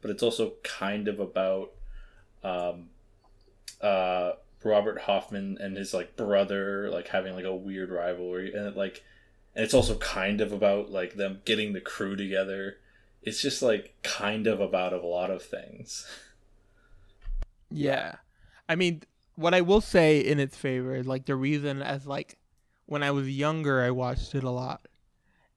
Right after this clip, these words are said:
Speaker 2: is that I think, I think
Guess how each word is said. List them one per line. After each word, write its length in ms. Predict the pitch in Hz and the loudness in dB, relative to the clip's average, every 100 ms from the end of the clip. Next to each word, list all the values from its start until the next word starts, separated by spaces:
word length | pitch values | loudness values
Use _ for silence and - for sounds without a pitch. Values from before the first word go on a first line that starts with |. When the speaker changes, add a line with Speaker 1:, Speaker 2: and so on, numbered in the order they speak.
| _ | _
Speaker 2:
is 120 | 143 | 0
that 160 | 143 151 | 4 4
I 100 | 151 | 2
think, 520 | 147 - 175 185 214 - - - - - _ _ _ _ _ _ _ _ _ _ _ _ _ - | -2 -2 -2 -2 2 4 4 0 -10 -20 _ _ _ _ _ _ _ _ _ _ _ _ _ -4
I 100 | 165 | -2
think 400 | 165 233 233 - | 0 0 -2 -4